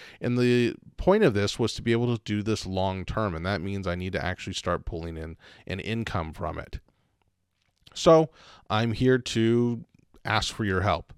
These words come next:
And that kind of help can come in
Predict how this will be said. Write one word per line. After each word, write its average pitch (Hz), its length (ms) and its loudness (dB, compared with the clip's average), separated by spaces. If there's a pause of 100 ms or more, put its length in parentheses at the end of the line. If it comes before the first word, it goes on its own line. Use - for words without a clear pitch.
(480)
And 101 440 -2
that 127 260 4
kind 151 220 2
of 120 120 4
help 117 280 2
can 110 180 -6
come 104 440 -2
in 95 440 -6